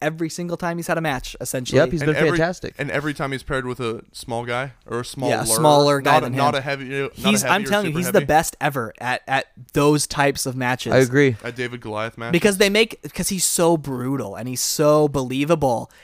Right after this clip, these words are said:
Speaker 1: and he's such a dickhead that it makes the comeback by the little baby face so much more
Speaker 2: I also wanna
Speaker 1: satisfying.
Speaker 2: say Paul Heyman makes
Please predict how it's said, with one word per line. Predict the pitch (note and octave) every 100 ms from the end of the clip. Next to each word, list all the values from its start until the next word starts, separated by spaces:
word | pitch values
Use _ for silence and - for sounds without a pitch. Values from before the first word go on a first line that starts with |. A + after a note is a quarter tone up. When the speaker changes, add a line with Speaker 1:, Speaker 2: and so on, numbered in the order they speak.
| -
Speaker 1:
and | C#3
he's | -
such | F#3+ F3+
a |
dickhead | B2 - C#3 - A#2+ A2+ - _ _ -
that | D#3+
it |
makes | C#3+ D3 D#3+ -
the |
comeback | D#3 - C#3+ D3 D3+ - - _ _ _
by | C3+
the | C3 B2+
little | C3+ D3 C#3+
baby | C#3 C#3+ D3
face | D#3+ E3 - -
so | - - F3
much | D#3 -
more | C3
Speaker 2:
I | D#3+
also | F3+ -
wanna | G#3 F#3 F3
Speaker 1:
satisfying. | D#3
Speaker 2:
say | C3
Paul | - D3
Heyman | C3 B2+ C3
makes | B2 - -